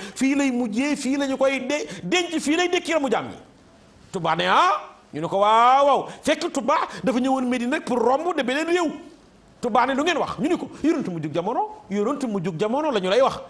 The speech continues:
Mbaa yëg nga ni fii lay, fii lay mujjee, Makka lay juddoo, yaroo Makka, waaye fii lay mujjee ca Madinatul Munawwara, waaye fii lay deewee, fii lañ koy suulee, fii lay dekkee ramu jaam ñi." Waaye Abdoulaye, indil ma mi,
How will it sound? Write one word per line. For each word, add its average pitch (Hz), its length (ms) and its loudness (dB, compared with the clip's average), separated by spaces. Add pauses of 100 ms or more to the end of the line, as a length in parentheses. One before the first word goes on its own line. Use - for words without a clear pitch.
(180)
Mbaa 226 200 4
yëg 320 280 2
nga 320 100 0
ni 359 120 0 (260)
fii 349 300 -2
lay, 190 400 -4
fii 311 180 -2
lay 220 140 0
mujjee, 180 560 -2 (360)
Makka 247 280 0
lay 190 100 0
juddoo, 165 260 -6
yaroo 175 220 2
Makka, 247 380 0 (180)
waaye 208 240 4
fii 208 220 -2
lay 240 120 0
mujjee 302 540 2 (260)
ca 254 120 2
Madinatul 233 580 -2
Munawwara, 320 540 4 (160)
waaye 226 320 4
fii 247 260 -4
lay 254 200 4
deewee, 330 520 2 (160)
fii 240 160 -2
lañ 254 180 0
koy 254 200 0
suulee, 370 500 2 (160)
fii 349 160 0
lay 269 220 4
dekkee 262 320 2
ramu 311 180 2
jaam 285 200 2
ñi." 127 120 -10 (2000)
Waaye - 100 -10
Abdoulaye, 170 280 -4
indil 180 140 -6
ma 190 80 -4
mi, 190 120 -4